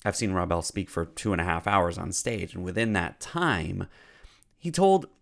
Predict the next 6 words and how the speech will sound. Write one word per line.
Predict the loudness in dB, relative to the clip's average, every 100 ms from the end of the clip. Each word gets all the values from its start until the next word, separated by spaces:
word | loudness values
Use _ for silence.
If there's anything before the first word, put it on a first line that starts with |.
| -10
like, | -4 -4
thirty-five | -2 2 4 4 4 4 4 2
stories. | -2 -2 -2 -4 -6 -12 -14 -16 -20 -20 _ _ _ -2
So | 4
he's | 6
got | 6 4